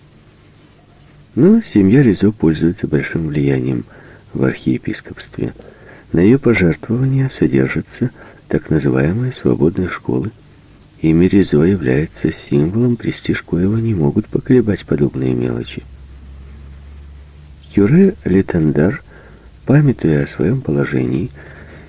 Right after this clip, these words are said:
испугался и не захотел вмешиваться. Атанас, уроженец Трилиазе, красного предместья Анже,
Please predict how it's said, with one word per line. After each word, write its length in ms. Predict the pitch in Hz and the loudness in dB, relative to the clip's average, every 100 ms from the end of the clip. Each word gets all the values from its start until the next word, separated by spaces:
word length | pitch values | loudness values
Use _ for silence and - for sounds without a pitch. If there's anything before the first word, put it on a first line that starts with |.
| - | -2
испугался 800 | 123 - - 71 67 - - 143 - - - - - - - | -2 0 -2 0 0 -2 -4 -6 -6 -18 -20 -20 -20 -20 -6
и 80 | - | 2
не 120 | 107 | 2
захотел 460 | 101 92 - - 175 | 4 0 0 2 2
вмешиваться. 840 | 151 67 - - - - - - - - - - - - - - - - - - - | 0 -6 -6 -8 -10 -12 -14 -16 -16 -20 -20 -20 -20 -20 -20 -20 -20 -20 -20 -20 -8
Атанас, 440 | - - 71 120 160 - - | -4 0 2 4 2 -2 -6
уроженец 560 | - 80 76 76 139 69 - - - - - | 0 2 2 2 2 -2 -6 -20 -20 -20 -10
Трилиазе, 720 | - 73 65 65 64 80 139 - - - - | 0 2 2 0 0 0 0 0 -12 -20 -6
красного 460 | - 67 - - | -4 -4 -2 -4
предместья 640 | - - - 62 58 - 62 | -2 -6 -2 -4 -4 -6 -6
Анже, 340 | 67 - - | -4 -6 -8